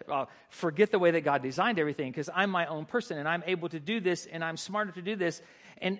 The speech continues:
and so that's what I'm gonna do. But here's where it gets confusing, 'cause here's the second thing about sin, that sin can be using religion to not need God. That's, that's odd, isn't it? That sin can be using religion to not need God.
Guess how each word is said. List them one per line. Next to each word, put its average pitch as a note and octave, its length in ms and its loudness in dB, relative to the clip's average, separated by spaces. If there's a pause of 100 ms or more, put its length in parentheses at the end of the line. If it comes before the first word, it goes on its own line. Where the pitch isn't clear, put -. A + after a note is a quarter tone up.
and F3+ 180 0
so F#3 180 2
that's G3 300 0
what G#3 120 0
I'm G3 120 0
gonna G3 160 -2
do. G3 240 2 (180)
But F3 100 4
here's B3 340 2
where G#3 100 4
it F3 80 -2
gets E3+ 160 -2
confusing, G3+ 440 -2
'cause D#3+ 140 -6
here's G#3 160 0
the F#3+ 80 -4
second F#3 280 -2
thing F3 140 -4
about D#3+ 260 2
sin, A#3+ 320 0 (240)
that - 100 -2
sin A3 240 0
can G#3+ 200 -2
be F#3 80 -2
using F3+ 380 -2
religion F3+ 540 0
to G3+ 100 -4
not F#3+ 240 2
need G#3 180 -6
God. E3 320 0
That's, E3 220 2 (120)
that's A3+ 220 0 (100)
odd, G#3+ 380 -6
isn't F#3+ 260 -4
it? B3 140 -6 (340)
That F#3 120 2
sin A#3 440 2
can B3 160 -2
be A3+ 80 -2
using G3 320 -2
religion F#3 420 -2
to G#3 80 -6
not F#3+ 260 0
need G#3 200 -2
God. A3 300 4